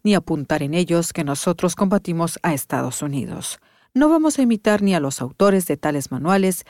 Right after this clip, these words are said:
ni al Departamento de Estado que está también implicado en esa, así denominada, guerra.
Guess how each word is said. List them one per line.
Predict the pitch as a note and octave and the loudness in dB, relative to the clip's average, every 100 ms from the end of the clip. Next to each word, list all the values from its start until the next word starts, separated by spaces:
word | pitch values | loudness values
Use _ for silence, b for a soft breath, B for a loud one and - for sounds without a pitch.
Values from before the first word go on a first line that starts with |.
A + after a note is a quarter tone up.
| b b | b b
ni | A3+ B3 | 4 6
al | C#4 B3 | 4 2
Departamento | F3 F#3 G#3+ - D3 C#3+ C3 C3 | 2 0 0 -2 -2 -2 -2 -4
de | |
Estado | B2+ - F3+ E3+ | -4 -2 0 0
que | E3 F3 | 0 -2
está | - D3 | -2 -4
también | - D#3+ E3 | -2 -2 -2
implicado | F#3 G3 C4+ G3 D#3+ D#3 - | -2 -2 -2 0 0 -2 0
en | G3 | 0
esa, | D#3 - - - _ _ _ _ | 0 -2 -8 -14 _ _ _ _
así | D#3 C#3 - D3 | -4 -4 -6 -4
denominada, | C#3 C3+ C#3+ F3+ E3+ E3 - | -4 -2 0 0 0 -4 -10
guerra. | D3+ C#3 C3+ - B2+ | -14 -8 -6 -8 -12